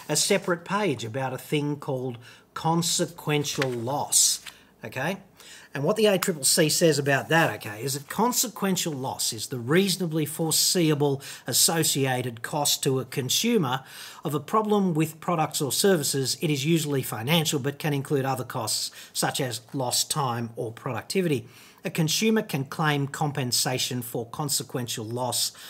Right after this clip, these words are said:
from a dealer or independent repairer who fail to comply with one or more of the consumer guarantees.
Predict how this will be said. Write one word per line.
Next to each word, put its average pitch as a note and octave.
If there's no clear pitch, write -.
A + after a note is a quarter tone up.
from E3+
a D3
dealer E3
or C#3+
independent C3+
repairer E3+
who E3+
fail F3+
to F3+
comply C#3
with A#2+
one B2+
or B2
more A2
of G#2+
the A#2+
consumer F#3
guarantees. G#2